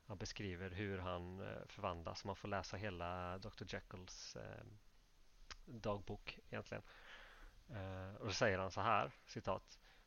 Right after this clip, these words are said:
"Under loppet av mitt liv, vilket i alla fall till nio tiondelar hade varit ett liv av självbehärskning, dygd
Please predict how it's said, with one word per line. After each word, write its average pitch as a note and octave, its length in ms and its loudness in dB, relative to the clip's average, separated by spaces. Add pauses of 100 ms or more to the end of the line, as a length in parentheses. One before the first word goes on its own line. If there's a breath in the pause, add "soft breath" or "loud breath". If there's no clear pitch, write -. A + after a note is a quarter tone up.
(220 loud breath)
"Under A#2+ 240 2
loppet C3+ 360 0
av B2+ 80 6
mitt B2 220 -2
liv, F#2 220 -4 (100)
vilket G#2 320 -2
i A2 40 4
alla G2 160 2
fall G2 200 -2
till G2 220 -4
nio G2+ 340 0
tiondelar F#2 580 0
hade A#2+ 220 0
varit G2+ 320 -2
ett - 140 -12
liv F#2+ 280 -4
av F#2 200 0
självbehärskning, C#3 880 0
dygd - 380 -2